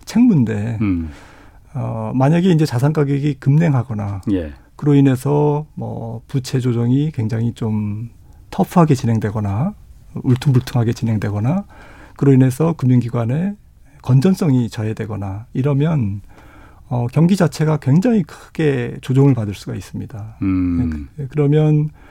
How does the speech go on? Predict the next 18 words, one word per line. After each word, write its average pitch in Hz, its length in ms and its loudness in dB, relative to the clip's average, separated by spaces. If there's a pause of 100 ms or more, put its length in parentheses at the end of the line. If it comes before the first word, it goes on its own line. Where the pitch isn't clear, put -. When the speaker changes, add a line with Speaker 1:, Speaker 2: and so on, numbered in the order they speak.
(340)
Speaker 1:
궁극적으로는 170 920 2
경제가 131 400 0
안정적으로 131 560 2
꾸준하게 170 680 -2
가는 113 300 -4
게, 143 400 -2 (460)
어, 113 340 -10
우리의 131 180 2
목표인데 131 520 2
Speaker 2:
그렇죠. 107 640 -2 (180)
예. 78 140 -8
Speaker 1:
이런 156 180 4
부분들을 151 680 2
심각하게 175 760 -2
훼손할 220 300 0
수 - 140 -6
있다. 101 420 -8
Speaker 2:
아. 85 460 -6